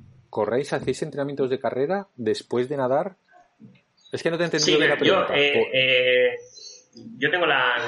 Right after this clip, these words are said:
Speaker 2: la teoría de que después de la natación no viene bicicleta, viene correr. Es decir, tú tocas tierra y lo que te viene es correr lo más
Speaker 1: Ah,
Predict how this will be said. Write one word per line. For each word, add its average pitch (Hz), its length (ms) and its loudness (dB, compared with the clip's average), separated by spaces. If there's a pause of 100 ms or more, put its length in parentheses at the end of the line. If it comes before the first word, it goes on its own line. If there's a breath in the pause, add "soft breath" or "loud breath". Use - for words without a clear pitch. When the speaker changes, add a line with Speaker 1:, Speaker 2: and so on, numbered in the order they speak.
(140)
Speaker 2:
la 117 180 0
teoría 127 300 4
de 135 160 0
que 113 340 -8
después 120 460 -4
de 175 60 -2
la 156 80 0
natación 139 460 -2 (120)
no 147 160 4
viene 139 220 2
bicicleta, 131 480 -4 (340)
viene 170 320 0
correr. 113 420 -2 (380)
Es 107 100 -16
decir, 107 360 -8
tú 139 100 -2
tocas 143 540 -4
tierra - 600 -2 (120)
y 135 100 0
lo 131 120 2
que 131 100 0
te 127 280 -4
viene 165 300 2
es - 200 -4
correr 135 320 0
lo - 100 0
más 160 160 2
Speaker 1:
Ah, 180 40 2